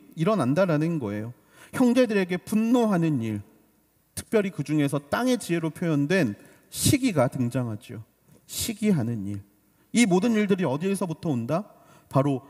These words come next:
쾌락적 정욕에서부터 온다라는 것입니다.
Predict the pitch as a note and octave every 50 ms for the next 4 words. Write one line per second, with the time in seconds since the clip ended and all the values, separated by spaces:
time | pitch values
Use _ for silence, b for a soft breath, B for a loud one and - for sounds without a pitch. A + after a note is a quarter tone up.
0 | B B _ - - A#3+ B3 B3+ A#3+ - - - - G#3+ G3+ - - - D3+ C#3
1 | D#3+ F#3+ A3 A3 F#3 F3 D#3 - E3+ C#3+ B2+ - - D#3+ E3+ A3+ C4+ - - -
2 | _ - - - D3+ E3+ G3+ A3 A3+ B3 B3 A3+ E3+ C#3 C3+ C#3+ D3+ C#3+ B2 -
3 | - C3 A#2+ A2+ G#2+ G2 G2